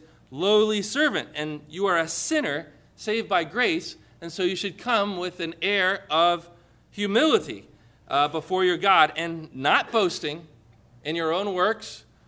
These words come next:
and how great you are and what a fabulous person you are. But actually,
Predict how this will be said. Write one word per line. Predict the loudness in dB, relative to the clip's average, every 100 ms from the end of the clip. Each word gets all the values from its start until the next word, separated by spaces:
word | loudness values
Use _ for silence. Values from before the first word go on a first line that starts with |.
| _ -10
and | 0
how | 4 4
great | 2 0 0 -2
you | 0
are | 4 6 6 2
and | 0
what | -2
a | -2
fabulous | 0 0 2 0 -4 -6
person | -6 -6 -6 -8
you | -4
are. | 0 -2 -4 -14 _ _ _ _ _ _ _ _ _ _
But | -2 2
actually, | 2 2 -4 -2 -2